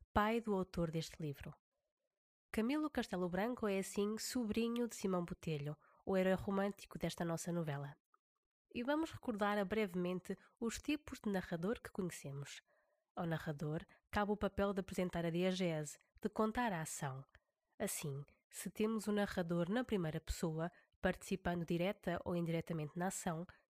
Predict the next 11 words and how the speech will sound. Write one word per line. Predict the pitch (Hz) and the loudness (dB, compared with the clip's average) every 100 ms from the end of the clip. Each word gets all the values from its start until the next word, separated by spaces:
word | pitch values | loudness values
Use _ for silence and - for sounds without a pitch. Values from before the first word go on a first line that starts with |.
| _ | _
dizemos | 208 233 180 175 190 220 | -2 -2 2 2 0 -4
que | - 170 170 | -4 0 0
é | - | 0
um | 196 | 0
narrador | 170 160 175 160 170 175 - | 0 0 -2 0 0 -2 -6
personagem. | - - 185 139 135 147 135 _ _ _ _ _ _ _ _ | -6 -2 -2 -2 -8 -10 -12 _ _ _ _ _ _ _ _
Se | - 208 | -8 -8
está | - 208 196 | 2 4 6
na | 190 | 2
terceira | 180 - 170 | 0 -2 -2
pessoa, | 170 - 208 170 170 | -2 -2 -2 0 0